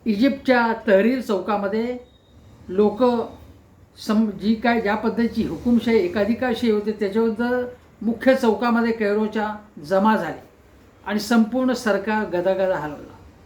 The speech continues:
बहरीनमध्ये अशा प्रकारची क्रांती झाली, इजिप्तमध्ये झाली, मी तुम्हाला सांगितलंच, अनेक देशांमध्ये अशा प्रकारची क्रांती झाली.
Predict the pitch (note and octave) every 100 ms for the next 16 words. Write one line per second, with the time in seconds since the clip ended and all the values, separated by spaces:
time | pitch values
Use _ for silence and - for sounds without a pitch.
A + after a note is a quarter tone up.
0 | - - - F3 F3+ A3 D4+ D#4 D4+ D4
1 | C#4 G3+ A#3 A3 A3 G#3 G#3+ G3+ F#3+ F3+
2 | F#3 E3+ F#3 A3 - - - - - -
3 | - - - - - - - D#3+ F#3 B3+
4 | C#4 C4 B3+ A3+ B3 A#3+ A#3+ B3 A3 A3
5 | B3+ - A#3+ - _ _ - F#3+ C4 A#3
6 | F3 F#3 F#3 A#3+ A#3 A3+ G3+ G3 G3 F#3+
7 | F#3+ F3 F3 D#3+ C#3 C#3 - -